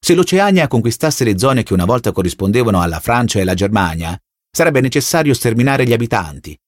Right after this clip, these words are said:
un'impresa di enorme difficoltà pratica, oppure assimilare una popolazione di circa cento milioni di persone che, per quanto riguarda lo sviluppo tecnico,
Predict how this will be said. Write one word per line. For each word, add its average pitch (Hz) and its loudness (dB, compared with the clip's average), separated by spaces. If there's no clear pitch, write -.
un'impresa 131 2
di 110 -2
enorme 131 0
difficoltà 113 -2
pratica, 80 -8
oppure 123 2
assimilare 120 0
una 95 2
popolazione 104 0
di 98 0
circa 104 -2
cento 123 -2
milioni 104 2
di 95 2
persone 123 0
che, 95 0
per 78 -6
quanto 98 -2
riguarda 87 0
lo 80 -6
sviluppo 95 -2
tecnico, 113 0